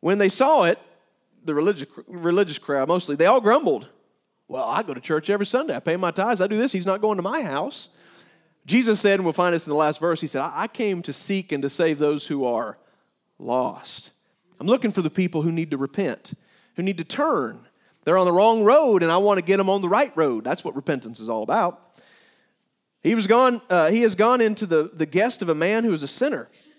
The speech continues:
And Zacchaeus stood and said to the Lord, "Behold, Lord, the half of my goods I give to the poor.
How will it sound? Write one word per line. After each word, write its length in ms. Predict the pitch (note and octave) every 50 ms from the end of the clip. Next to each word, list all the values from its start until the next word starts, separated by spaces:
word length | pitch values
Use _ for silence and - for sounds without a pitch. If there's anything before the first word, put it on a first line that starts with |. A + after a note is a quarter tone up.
| _ _ _ _ _ _ _ _
And 100 | E3 D#3+
Zacchaeus 400 | G3+ G#3 G#3 - B3+ A3+ G3+ G3
stood 280 | - - G#3 A3 G#3+
and 100 | F3+ E3
said 160 | - G3+ G#3+
to 80 | G3 F#3
the 60 | E3+
Lord, 180 | D#3+ E3+ D#3+ D3
"Behold, 360 | D3 D#3+ F3+ G3+ A3+ G#3+ F3
Lord, 360 | E3+ E3+ E3 F3 F3 E3+ E3+ - - - - - - _ _ _
the 60 | - -
half 280 | F3+ G#3 A#3+ C#4+ -
of 120 | A3+ G#3 G3
my 180 | G#3 G3+ G3+
goods 440 | F#3+ E3+ F#3 F#3 F3 C#3 B2+ A#2 -
I 120 | C#3 C3+
give 240 | B2+ - C#3 D3 C#3+
to 60 | C#3 C3
the 60 | C3+
poor. 380 | - - D#3+ D3 B2 G#2+ B2+